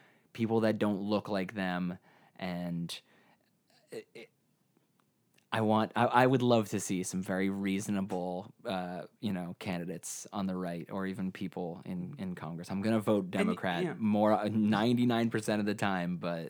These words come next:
Speaker 2: Mm-hmm.
Speaker 1: that, that's not to say that I don't wanna see some decent people running on the right.
Speaker 2: Well, vote, vote for, if you are on the right, vote for, you know, Republican candidates who are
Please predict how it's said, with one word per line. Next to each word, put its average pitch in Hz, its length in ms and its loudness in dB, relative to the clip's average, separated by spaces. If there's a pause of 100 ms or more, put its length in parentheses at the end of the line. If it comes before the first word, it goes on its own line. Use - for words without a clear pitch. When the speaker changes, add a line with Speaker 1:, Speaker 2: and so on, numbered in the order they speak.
Speaker 2:
Mm-hmm. 151 60 -8
Speaker 1:
that, 90 300 -4
that's 90 200 -6
not 95 220 0
to 90 100 -8
say 87 260 -2
that 85 180 -4
I 87 60 -2
don't 90 160 -2
wanna 87 200 -4
see 85 200 -8
some 82 260 -6 (500)
decent 95 380 0
people 87 380 -4
running - 280 -8
on 50 100 -6
the 50 80 -10 (200)
right. - 140 -10 (220)
Speaker 2:
Well, 285 100 -2
vote, 339 420 4
vote 339 300 4
for, 277 240 0 (500)
if 196 300 -10
you 233 160 2
are 262 220 4
on 269 100 2
the 175 100 2
right, 165 320 0
vote 339 220 4
for, 359 320 2 (800)
you 190 100 0
know, 160 160 4
Republican 175 680 0
candidates 156 560 -6
who 151 320 2 (560)
are 175 320 6